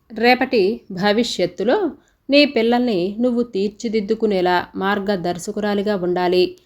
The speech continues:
ప్రతి చిన్నదానికి భర్తపై ఆధారపడకుండా అన్నీ నువ్వు చాకచక్యంగా చక్కదిద్దుకొని ఎలా ఉండాలి, అది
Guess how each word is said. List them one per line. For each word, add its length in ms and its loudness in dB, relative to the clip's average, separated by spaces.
ప్రతి 300 6
చిన్నదానికి 840 -2
భర్తపై 760 -4
ఆధారపడకుండా 1000 -2
అన్నీ 560 2
నువ్వు 220 2
చాకచక్యంగా 800 -4
చక్కదిద్దుకొని 1080 -2
ఎలా 300 0
ఉండాలి, 540 0
అది 400 4